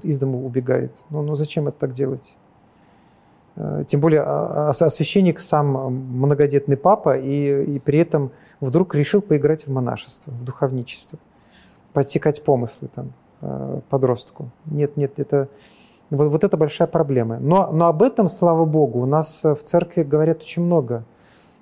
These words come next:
Э, э, и вспомните хотя бы святейшего патриарха Алексия, который сам первый поднял тему о младостарчестве. И эта тема постоянно, постоянно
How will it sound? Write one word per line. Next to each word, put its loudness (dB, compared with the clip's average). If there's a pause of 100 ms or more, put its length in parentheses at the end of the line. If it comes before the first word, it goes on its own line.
(120)
Э, 0 (140)
э, -2 (120)
и -8
вспомните -2
хотя 0
бы 0
святейшего -2
патриарха 0
Алексия, -2
который -6 (440)
сам 0
первый 4
поднял 2
тему 2
о 2
младостарчестве. -2 (560)
И 2
эта 0
тема 2
постоянно, -2
постоянно 0